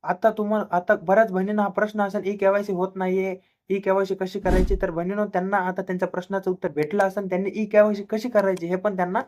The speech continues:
आता कळालं असेल. तर बहिणींनो, पटकन जायचंय आणि ही प्रोसेस फॉलो करून लाडकी बहीण योजनेची ई केवायसी करून घ्या. कारण बहिणींनो, तुम्ही जर ई केवायसी केली नाही तर बहिणींनो, तुम्हाला हे जे लाडकी बहीण योजनेचे हप्ते आहे ते तुम्हाला भेटणार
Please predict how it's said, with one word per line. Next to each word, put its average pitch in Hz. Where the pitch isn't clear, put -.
आता 160
कळालं 208
असेल. 143
तर 160
बहिणींनो, 196
पटकन 214
जायचंय 202
आणि 208
ही 208
प्रोसेस 208
फॉलो 190
करून 202
लाडकी 185
बहीण 190
योजनेची 196
ई 208
केवायसी 196
करून 202
घ्या. 202
कारण 185
बहिणींनो, 185
तुम्ही 208
जर 208
ई 208
केवायसी 202
केली 202
नाही 202
तर 190
बहिणींनो, 190
तुम्हाला 180
हे 180
जे 180
लाडकी 170
बहीण 180
योजनेचे 180
हप्ते -
आहे 190
ते 202
तुम्हाला 185
भेटणार 175